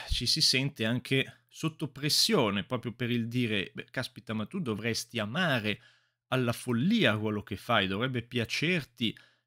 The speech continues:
tantissimo", perché un po' la pre-, la pressione è quella, davvero,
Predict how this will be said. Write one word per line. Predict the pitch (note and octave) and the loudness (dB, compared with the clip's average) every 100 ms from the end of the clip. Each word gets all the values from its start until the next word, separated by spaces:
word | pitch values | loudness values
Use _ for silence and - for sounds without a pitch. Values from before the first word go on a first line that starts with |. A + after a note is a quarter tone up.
| _ | _
tantissimo", | A#2+ A2+ - A#3+ A3+ - - G#2 F2+ D#2 - _ _ _ _ - | -4 -4 -2 0 4 6 6 2 0 -2 -8 _ _ _ _ -6
perché | C#3+ D3 - B2 F3 - _ _ _ | -4 -6 -2 0 0 -2 _ _ _
un | _ | _
po' | D#3 | -2
la | D#3+ | -2
pre-, | - - - | -4 -12 -16
la | - | -20
pressione | - G#2+ - F#3 B2+ | -6 -2 0 0 0
è | - | -2
quella, | - D3+ F#2 - | -2 0 0 -4
davvero, | - - C#3 G#2+ - | -8 -6 -4 -4 -8